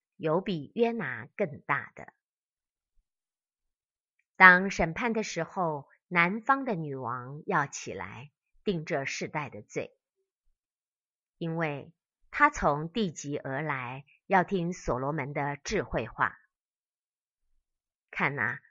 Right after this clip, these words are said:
在这里有比所罗门更大的。乌灵离了人生，就在无水之地四处游荡，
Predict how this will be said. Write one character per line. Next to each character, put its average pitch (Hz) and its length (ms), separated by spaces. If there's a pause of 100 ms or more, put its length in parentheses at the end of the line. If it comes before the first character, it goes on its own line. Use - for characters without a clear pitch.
(560)
在 170 360
这 214 240
里 143 280
有 156 140
比 156 220
所 127 260
罗 135 140
门 139 260 (160)
更 156 300
大 120 260
的。 - 80 (3000)
乌 226 160
灵 175 340
离 156 120
了 160 140
人 147 240
生， 175 460 (480)
就 202 160
在 170 320
无 156 200
水 147 260
之 170 200
地 165 440
四 220 380
处 151 260
游 117 220
荡， 147 280